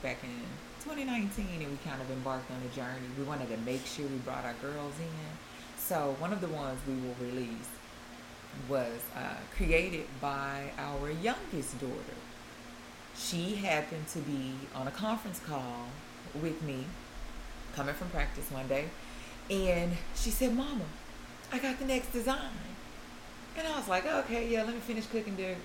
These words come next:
dinner. Move along, go take a shower, you've been in practice." And then she told me, and my mouth kinda fell open. I was like,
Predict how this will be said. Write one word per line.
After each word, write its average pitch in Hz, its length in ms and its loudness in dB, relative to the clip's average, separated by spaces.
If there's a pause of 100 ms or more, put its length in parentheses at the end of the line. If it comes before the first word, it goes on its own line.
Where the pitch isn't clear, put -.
dinner. 190 260 0
Move 226 180 6
along, 175 300 2
go 208 80 0
take 202 180 -2
a - 40 -8
shower, 151 180 2
you've 165 140 2
been 160 100 -2
in 160 60 0
practice." - 260 -2 (1160)
And 131 100 -2
then 139 80 0
she 160 140 -2
told 254 360 2
me, 147 80 -2 (580)
and 175 120 4
my 175 60 8
mouth 302 300 10
kinda 226 260 4
fell 202 280 4
open. 185 220 8
I 392 160 2
was 240 100 0
like, 196 220 2